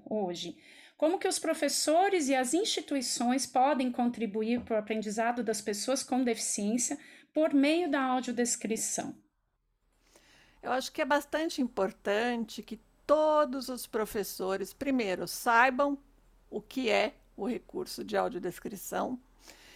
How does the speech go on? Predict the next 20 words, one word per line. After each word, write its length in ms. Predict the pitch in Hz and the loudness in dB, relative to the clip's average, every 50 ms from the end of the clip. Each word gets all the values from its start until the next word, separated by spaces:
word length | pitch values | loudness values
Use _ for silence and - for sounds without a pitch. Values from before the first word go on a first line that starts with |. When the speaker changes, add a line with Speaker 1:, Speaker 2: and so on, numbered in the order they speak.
| - - - | -20 -14 -8
Speaker 2:
e 160 | 349 285 294 | -4 -2 -2
entendam 880 | 330 349 427 403 - - - 247 240 247 269 285 269 240 208 196 190 208 - _ - _ _ - | -2 -2 -4 -8 -6 0 2 2 4 4 4 2 2 0 0 -2 -4 -6 -10 _ -20 _ _ -12
que, 260 | - 269 277 285 - _ _ - | -8 -6 -6 -8 -8 _ _ -4
mesmo 480 | - 254 269 320 440 466 453 - 403 392 | 0 2 4 4 4 2 0 -2 -6 -6
que 200 | - - - 339 | -6 -4 -4 -2
ele, 340 | 339 285 262 262 - - _ _ - - - | -2 -2 -4 -4 -6 -8 _ _ -14 -4 0
ele 280 | 220 233 247 240 226 | 2 2 2 2 2
ou 160 | 214 208 202 | 0 2 2
ela 240 | 196 190 185 180 185 | 2 2 0 0 -2
não 280 | 196 226 240 269 285 285 | -2 0 0 2 0 0
seja 680 | - - - - 277 247 226 202 185 180 214 - - - _ _ _ - | -2 -4 -8 -2 0 2 2 2 0 -2 -2 -6 -6 -8 _ _ _ -2
um 160 | 247 262 262 | 0 2 4
audiodescritor, 1000 | 247 214 196 196 185 190 180 - 175 170 - - - 175 - - 196 208 214 220 - _ _ _ _ _ _ _ _ _ - - - - - _ _ _ | 4 4 4 2 0 -2 -6 -4 -6 -8 -8 -10 -12 -10 -6 -4 -4 -4 -4 -4 -8 _ _ _ _ _ _ _ _ _ -20 -20 -20 -20 -20 _ _ _
essa 260 | - - 285 - - 269 | 2 2 2 2 0 -4
pessoa 580 | - 240 233 226 - - 254 240 240 240 254 | -2 -2 -2 -2 -2 0 2 4 4 4 2
pode 680 | 254 - - 220 196 185 180 170 - - - - - - _ _ _ _ _ _ _ | 0 -2 0 2 2 2 2 0 -4 -8 -12 -16 -18 -20 _ _ _ _ _ _ _
fazer 500 | - 233 202 196 185 233 240 233 233 - _ - | -2 0 0 2 2 0 0 -2 -2 -8 _ 4
aulas 580 | - 330 370 403 339 349 320 285 277 269 233 | 8 10 10 10 8 6 4 2 2 2 2
mais 260 | 226 233 214 214 208 | -2 -2 -2 -2 -4
acessíveis. 1080 | 214 190 190 - - 202 - - - 214 202 185 196 214 190 190 214 - - - - | -4 -6 -8 -8 -10 -10 -10 -10 -10 -8 -8 -8 -8 -6 -8 -8 -8 -10 -14 -20 -20